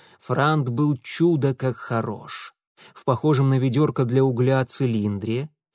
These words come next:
ярко-желтых штиблетах и перчатках, хоть и грязных, да лайковых. И даже трость у него имелась, ею он элегантно покачивал, глядя в затылок черноглазки.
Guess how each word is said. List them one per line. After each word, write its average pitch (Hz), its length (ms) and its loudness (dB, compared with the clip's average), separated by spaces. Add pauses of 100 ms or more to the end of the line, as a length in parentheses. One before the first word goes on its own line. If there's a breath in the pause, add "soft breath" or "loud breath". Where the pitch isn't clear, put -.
(120)
ярко-желтых 170 880 2
штиблетах 127 880 0
и 180 100 -2
перчатках, - 920 -6 (300 loud breath)
хоть 156 200 0
и 165 40 0
грязных, 151 720 0 (160 soft breath)
да 175 260 0
лайковых. 120 840 -4 (480)
И 131 80 0
даже 120 300 2
трость 170 480 -2
у 240 40 0
него 202 320 6
имелась, 120 600 0 (280)
ею 127 440 0
он 143 280 0
элегантно 131 680 0
покачивал, 123 840 -4 (220)
глядя 131 420 2
в 113 40 0
затылок 127 480 0
черноглазки. 135 1000 -2